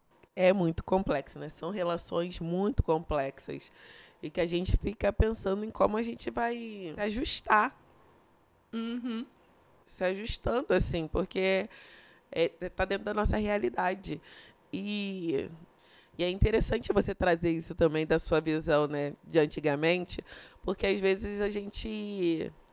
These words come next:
Speaker 1: tem esses pensamentos e nem consegue falar sobre eles. Quando a gente ver-, verbaliza ou vivencia, que a gente vê o quão sem sentido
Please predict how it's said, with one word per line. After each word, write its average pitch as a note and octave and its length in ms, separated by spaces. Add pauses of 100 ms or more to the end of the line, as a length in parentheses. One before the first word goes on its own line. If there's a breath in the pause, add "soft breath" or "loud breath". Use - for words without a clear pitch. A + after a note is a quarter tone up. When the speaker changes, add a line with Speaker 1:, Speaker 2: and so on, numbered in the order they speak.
(320)
Speaker 1:
tem G#3 260
esses - 280
pensamentos F#3 680
e F#3+ 60
nem F#3 180
consegue A3 540
falar G#3 360
sobre G#3 380
eles. E3+ 640
Quando A#3 140
a G4+ 80
gente B3+ 200
ver-, G#3 280 (100)
verbaliza E3 720
ou E3+ 80
vivencia, F#3 640
que G#3+ 80
a G#3 40
gente G#3 260
vê G#3 320
o G3+ 100
quão G#3+ 300
sem C4 220
sentido G#3+ 800